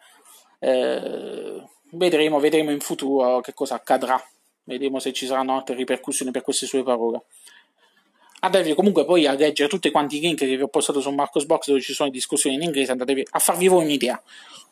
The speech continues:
perché, eh, all'interno dei, del canale Telegram si è molto dibattuto su questo, eh, sia sul canale Telegram di Marcos Box che anche su altri privati. Eh, ci sono state molte discussioni,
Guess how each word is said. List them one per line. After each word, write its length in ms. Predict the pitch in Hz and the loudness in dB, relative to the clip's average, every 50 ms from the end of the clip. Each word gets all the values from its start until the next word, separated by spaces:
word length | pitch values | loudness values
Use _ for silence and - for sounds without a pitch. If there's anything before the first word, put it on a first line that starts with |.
| _ _ - - - - | _ _ -20 -20 -10 -6
perché, 640 | - 123 - - 143 135 131 127 127 123 123 123 - - - - - - - _ | -6 -4 0 2 2 4 4 2 2 0 -2 -6 -8 -14 -20 -20 -20 -20 -18 _
eh, 600 | - - - - - - - 50 - - - - - - - - - - - - - - - _ _ _ _ _ - - - - - - | -6 -4 -4 -2 -2 -2 -2 -2 -2 -2 -4 -6 -8 -10 -14 -14 -16 -18 -20 -20 -20 -20 -20 _ _ _ _ _ -20 -20 -20 -20 -12 -4
all'interno 500 | - 151 147 147 156 147 - 175 170 160 | -2 0 0 0 0 2 2 2 4 4
dei, 280 | 156 156 151 147 143 139 | 4 4 4 4 4 2
del 120 | 135 143 | 2 0
canale 300 | - - 151 156 156 151 | 0 0 0 2 4 4
Telegram 360 | 147 160 160 156 139 139 139 139 | 4 4 4 4 2 2 0 0
si 120 | 139 147 | 0 0
è 20 | |
molto 220 | 143 143 147 - 139 | 2 2 2 2 0
dibattuto 500 | 131 131 135 143 143 143 - 170 - - | -2 0 -2 -2 -2 -2 -4 -8 -8 -8
su 180 | - - 127 | -8 -8 -8
questo, 680 | - - 151 135 135 131 - - 127 123 123 120 120 120 | -2 2 2 4 4 2 0 0 2 2 2 2 2 0
eh, 420 | - - - 139 139 - - - - | -2 -4 -6 -8 -8 -8 -8 -10 -10
sia 320 | - - - - 160 151 143 | -6 -4 -4 0 2 2 2
sul 140 | - - | 2 -2
canale 280 | - - 139 127 123 123 | -4 -2 -2 0 -2 -2
Telegram 340 | - 139 131 123 123 117 117 | -2 -2 -2 -2 -4 -6 -6
di 300 | 117 123 120 123 123 120 | -6 -6 -8 -8 -6 -4
Marcos 320 | 117 135 - - - 147 - | -2 -2 -2 -2 -4 -2 2
Box 280 | 143 135 131 - - | 2 2 2 0 -6
che 100 | - - | -6 -4
anche 220 | 123 127 123 - 131 | -4 -4 -4 -6 -6
su 120 | - 127 | -2 0
altri 240 | 127 127 127 - 127 | 0 0 -2 -4 -4
privati. 540 | 127 139 139 131 120 120 117 - 120 120 _ _ - _ _ _ _ _ - _ _ _ _ _ - | -2 0 0 0 -2 -4 -4 -8 -10 -10 _ _ -20 _ _ _ _ _ -20 _ _ _ _ _ -14
Eh, 480 | - - 226 - - - - - 226 _ _ _ _ _ - - - - - | -12 -12 -12 -12 -12 -16 -16 -18 -18 _ _ _ _ _ -20 -20 -20 -20 -12
ci 140 | - - 123 | -8 -4 -2
sono 180 | - - 139 | 2 2 2
state 100 | 135 139 | 2 2
molte 260 | 139 143 139 135 135 | 2 0 -2 -2 -4
discussioni, 640 | 127 131 - - - 143 - - - 147 135 127 123 | -4 -4 -6 -6 -4 -2 -2 2 2 2 2 2 -2